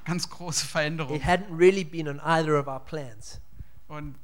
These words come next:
Speaker 1: das war wirklich nicht unser idealer Plan.
Speaker 2: But, um, it was, uh, but it's what we felt God was starting to speak to us about.
Speaker 1: Und wir hatten aber den Eindruck, dass Gott da so mit uns drüber sprechen wollte.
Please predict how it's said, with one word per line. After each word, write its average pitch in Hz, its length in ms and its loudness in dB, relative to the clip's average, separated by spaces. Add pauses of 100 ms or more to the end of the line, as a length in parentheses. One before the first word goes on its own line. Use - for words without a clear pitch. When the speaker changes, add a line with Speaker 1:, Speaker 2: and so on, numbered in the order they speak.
Speaker 1:
das - 320 -10
war 151 200 6
wirklich 156 240 -6
nicht 151 380 -8
unser 143 340 -2
idealer 135 500 0
Plan. 139 380 -12 (640)
Speaker 2:
But, 156 480 4
um, 156 300 -2 (100)
it - 280 -6
was, 151 260 2
uh, 143 380 4
but 139 100 -4
it's - 120 -10
what 170 160 -6
we 156 60 -6
felt 160 340 -4
God 143 180 -4
was 131 80 -10
starting 131 280 -4
to - 80 -10
speak - 240 -8
to - 80 -10
us - 100 -10
about. 110 220 -12 (320)
Speaker 1:
Und 156 320 -4
wir 151 100 -8
hatten 151 180 -4
aber 175 140 0
den 170 140 -6
Eindruck, 180 240 -6
dass - 260 -8
Gott - 460 -8
da 185 160 -12
so 190 80 -14
mit 185 140 -12
uns 196 160 -14
drüber 180 200 -10
sprechen 196 320 -6
wollte. 135 180 -8